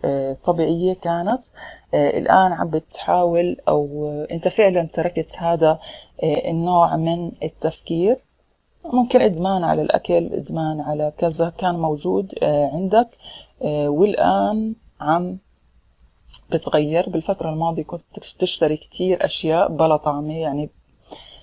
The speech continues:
آه، مش محتاجها، لكن، آه، عم بشوفك عم هاي الفترة عم تتعامل مع، آه، الفلوس بحذر، وهذا إشي، آه، كتير حلو.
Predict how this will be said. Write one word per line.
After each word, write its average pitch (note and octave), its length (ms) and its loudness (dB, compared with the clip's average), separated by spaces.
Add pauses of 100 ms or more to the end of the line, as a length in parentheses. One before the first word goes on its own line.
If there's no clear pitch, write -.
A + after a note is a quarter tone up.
(280)
آه، D3+ 420 0
مش F#3+ 340 -2
محتاجها، F3 840 0
لكن، A3+ 480 6 (500)
آه، D#3+ 300 -4
عم F3 300 0
بشوفك F#3 560 0 (380)
عم F3+ 440 -4
هاي F3 260 2
الفترة F3 420 -2
عم E3 420 0
تتعامل E3 680 -2
مع، E3 240 -2 (420)
آه، D#3 320 -2
الفلوس F3 600 0
بحذر، F3+ 520 0
وهذا E3+ 320 -2
إشي، D#3+ 320 -4 (440)
آه، D#3 380 0
كتير F#3+ 500 2
حلو. F#3 560 -2